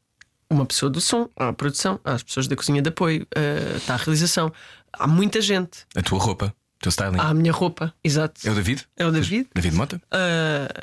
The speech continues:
Speaker 1: as make-ups, os cabelos, essas coisas. Existe isso tudo. Isso está tudo ali presente. Maioritariamente dentro do estúdio. Portanto, eu quando estou a fazer o programa, eu estou a fazer o programa para as pessoas que estão ali comigo. E estou-me a rir com elas. E estou a entretê-las a elas.
Speaker 2: Uhum.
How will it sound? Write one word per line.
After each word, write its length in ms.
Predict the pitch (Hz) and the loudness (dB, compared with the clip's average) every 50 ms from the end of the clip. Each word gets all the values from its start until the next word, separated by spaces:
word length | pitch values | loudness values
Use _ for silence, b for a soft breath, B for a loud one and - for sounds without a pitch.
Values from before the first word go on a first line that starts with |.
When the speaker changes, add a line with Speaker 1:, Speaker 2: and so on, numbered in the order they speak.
| - 147 | -2 0
Speaker 1:
as 120 | 151 143 | 2 2
make-ups, 480 | 165 165 165 - 226 226 226 - - - | 2 2 2 0 -2 -4 -4 -8 -10 -8
os 100 | 151 - | -6 -4
cabelos, 380 | - 160 156 175 185 190 170 | -2 0 0 0 0 0 -2
essas 240 | 135 135 - 139 - | -2 -2 -2 -4 -4
coisas. 180 | - - - - | -6 -6 -8 -4
Existe 400 | - 208 196 190 247 226 - - | -2 0 2 2 2 0 0 -2
isso 140 | 156 - - | -4 -4 -4
tudo. 180 | - - - - - - _ _ - | -6 -10 -12 -12 -18 -20 _ _ -4
Isso 100 | 160 - | -4 -2
está 140 | - 202 185 | -2 -2 -2
tudo 180 | - 202 190 | 0 0 2
ali 120 | 185 185 190 | 2 2 2
presente. 500 | - 185 185 185 214 185 175 165 - - _ _ _ _ _ _ _ _ _ _ _ _ _ _ _ - | 0 0 0 2 2 0 0 -4 -8 -16 _ _ _ _ _ _ _ _ _ _ _ _ _ _ _ 0
Maioritariamente 600 | 185 180 175 160 151 151 - 143 156 156 156 156 - | 2 2 2 2 2 0 0 0 2 2 0 0 0
dentro 260 | 156 160 160 165 156 | 0 0 2 2 0
do 60 | 165 | 0
estúdio. 420 | 165 - - - 170 147 135 135 B B B B B B B B B B B _ | 0 0 0 0 0 2 0 0 B B B B B B B B B B B _
Portanto, 420 | - - 196 160 143 135 - - _ _ _ _ _ _ | -8 -4 -2 -2 -2 -2 -6 -14 _ _ _ _ _ _
eu 140 | 254 277 262 | -2 -2 0
quando 220 | - - 202 190 175 | 0 0 0 0 2
estou 140 | - 151 | 2 0
a 40 | 143 | 0
fazer 260 | 135 - 160 151 156 | 0 0 0 2 2
o 60 | 156 156 | 0 0
programa, 480 | - - 165 147 147 143 143 147 160 | 0 -2 0 0 2 2 2 2 2
eu 60 | 175 | 0
estou 140 | 170 - 196 | 0 0 -2
a 40 | 190 | -2
fazer 220 | - - 185 190 | 0 0 0 0
o 20 | 196 | 0
programa 400 | 196 - 190 196 202 208 220 214 | 0 0 0 0 2 2 2 0
para 120 | - - | 0 -2
as 60 | 220 | -4
pessoas 220 | - - - 233 220 | -4 -4 -4 -4 -4
que 60 | - | 0
estão 160 | - 233 233 226 | 0 0 2 2
ali 120 | 220 226 | 0 -2
comigo. 460 | 226 - - 214 208 196 196 196 - _ _ _ _ _ _ - | -4 -2 0 2 2 2 2 -2 -6 _ _ _ _ _ _ -4
E 60 | 156 | -4
estou-me 300 | 143 - - 147 147 147 | -2 0 0 2 2 2
a 40 | 147 | 2
rir 300 | - - 165 165 160 - | 2 2 0 0 0 0
com 220 | - 175 175 170 | 0 0 0 2
elas. 380 | 165 160 156 156 156 156 - - | 0 0 0 -2 -4 -4 -4 -4
E 40 | - 151 | -4 -4
estou 180 | - - 143 | -2 0 0
a 80 | 139 139 | 2 2
entretê-las 580 | 147 147 - 143 - - 160 165 170 165 160 | 0 0 -2 -2 -2 0 2 2 2 2 2
a 80 | 185 208 | 2 2
elas. 520 | 233 233 214 190 175 175 170 170 170 - | 2 2 0 0 0 -2 -4 -4 -2 0
Speaker 2:
Uhum. 360 | - 104 101 92 90 92 87 | 2 2 2 4 2 2 0